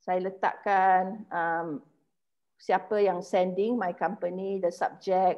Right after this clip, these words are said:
whatever. Then saya akan create the email.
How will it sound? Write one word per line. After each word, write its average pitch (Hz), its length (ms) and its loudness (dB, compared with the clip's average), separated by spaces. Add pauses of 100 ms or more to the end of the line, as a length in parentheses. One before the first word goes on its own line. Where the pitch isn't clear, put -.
whatever. 180 400 -2 (560)
Then 226 160 -2
saya 226 240 2
akan 220 320 0
create 208 560 -2
the 190 160 0
email. 202 640 -4